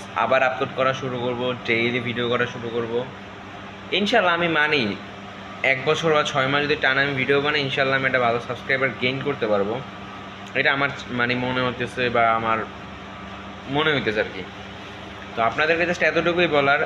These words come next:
আপনারা আমার সাথে থাকেন, just আর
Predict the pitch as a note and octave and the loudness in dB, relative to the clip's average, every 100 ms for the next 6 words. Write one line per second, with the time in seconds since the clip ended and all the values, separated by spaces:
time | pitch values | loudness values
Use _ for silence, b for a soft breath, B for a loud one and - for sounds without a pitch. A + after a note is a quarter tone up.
0 | - B2+ C#3 C3+ C3+ C3+ C3 B2 - - | 2 0 2 2 2 2 4 2 -2 -12
1 | - - - - - - - D#3+ F#3 F3+ | -14 -14 -14 -10 -2 0 2 2 2 2
2 | D3 B2+ C#3 F3+ D#3 C#3+ B2 - - C3 | 2 2 0 0 -2 0 0 -2 -2 0